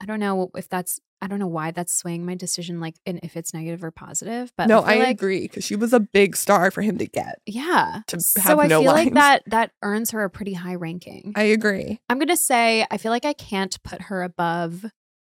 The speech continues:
Speaker 1: Drew Barrymore because she's an icon.
Speaker 2: And she's a classic Adam Sandler wife.
Speaker 1: Classic Adam
Speaker 2: Yeah.
Speaker 1: Sandler wife, and also has, like, definitely done a lot of heavy lifting 'cause she was also in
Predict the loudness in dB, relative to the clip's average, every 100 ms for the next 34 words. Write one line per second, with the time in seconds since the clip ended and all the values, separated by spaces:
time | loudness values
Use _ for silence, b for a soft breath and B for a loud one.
0 | _ _ -6 0 0 -2 -4 -4 -4 -2
1 | -2 -2 -6 _ _ _ _ _ _ -8
2 | -4 -2 -2 -4 -4 -6 -4 -6 -6 -8
3 | -8 -6 -6 -8 -4 -4 -2 0 0 0
4 | -6 -6 -6 -8 -8 -8 -8 -10 -14 -14
5 | -12 -12 -6 2 2 4 4 4 2 2
6 | 4 4 4 0 2 4 6 8 8 8
7 | 4 0 -2 0 0 -2 -2 -6 -4 -2
8 | 0 2 2 0 0 -6 -4 -6 -4 -6
9 | -4 -2 -2 0 0 0 -2 -6